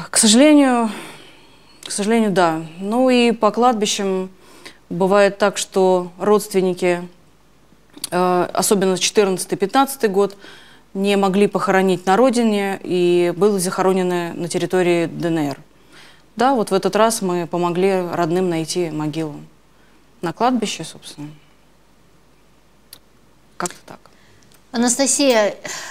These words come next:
Speaker 2: к сожалению, в последнюю неделю мы видим, что ситуация, скажем так, с фронта, с передовой очень тревожная. Последнюю неделю участились обстрелы и Горловки, просто идут бои,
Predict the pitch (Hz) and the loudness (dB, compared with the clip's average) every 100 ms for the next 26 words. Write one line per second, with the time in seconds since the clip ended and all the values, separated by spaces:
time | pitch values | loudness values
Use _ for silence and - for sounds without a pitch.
0 | - - 262 233 262 311 311 269 233 220 | -10 -4 -2 0 2 2 2 0 -2 -4
1 | - - 220 247 269 220 220 214 220 208 | -6 -4 -2 0 -2 0 -2 -2 0 0
2 | 254 277 254 220 202 233 240 254 226 - | 0 0 0 0 0 -2 -2 -2 -4 -4
3 | 202 202 214 226 254 262 247 226 226 - | -4 -4 0 2 2 0 -2 -2 -4 -10
4 | - - - _ _ _ - 208 220 220 | -20 -20 -20 _ _ _ -6 -2 -2 0
5 | - - - 254 285 285 226 220 254 226 | 0 0 -4 -2 0 0 -2 -2 -2 0
6 | 208 220 240 262 247 - 247 262 240 220 | 2 2 2 0 -2 -6 -6 -4 -2 -2
7 | 240 208 214 185 185 175 175 - - - | -2 0 2 0 -2 -8 -12 -18 -20 -8
8 | - 220 285 269 233 240 254 233 269 233 | -4 0 0 0 -2 -2 0 2 2 2
9 | 233 247 - 277 233 - 208 - - 240 | -2 -4 -2 -2 -2 -2 -4 -4 -4 0
10 | 208 196 190 202 190 277 285 285 277 - | 0 0 -4 -6 0 2 2 0 -2 -4
11 | 277 269 - _ 202 214 - 214 214 220 | -4 -6 -14 _ -4 -2 0 0 0 -4
12 | 196 226 226 214 | 0 0 0 -4